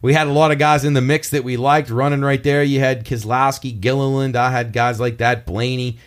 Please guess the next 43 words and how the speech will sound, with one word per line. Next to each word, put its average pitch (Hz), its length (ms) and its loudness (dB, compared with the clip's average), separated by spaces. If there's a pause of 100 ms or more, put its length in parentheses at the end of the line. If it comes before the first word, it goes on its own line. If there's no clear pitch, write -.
(220)
all, 131 220 -4
all 165 280 4
in 165 80 2
the 156 80 2
mix 151 240 -2
to 147 100 0
win 139 240 0
it. 139 220 -4
And 113 300 -4
then, 113 320 -2
uh, 110 120 -4
old, 123 440 -2
old 143 340 0
Rowdy 135 480 2
gets 120 180 -2
the 120 120 -2
job 127 420 2
done 135 380 2 (300)
when 107 100 -2
the 104 80 -4
chaos 131 500 0
ensues. 127 540 -2
He's 113 220 -4
there 120 220 2
to 101 220 -2 (240)
pick 120 220 -2
up 117 100 -4
the 113 100 -2
pieces 120 520 -2
and 113 160 0
win 101 160 0
it. 82 200 -6
Uh, 85 220 -6
what, 110 240 0
what 101 180 -10
thoughts 135 320 0
overall 131 480 2
on 123 60 0
the 120 120 0
race 113 420 0 (440)
from 104 160 -4
last 104 300 -2
week? 78 160 -4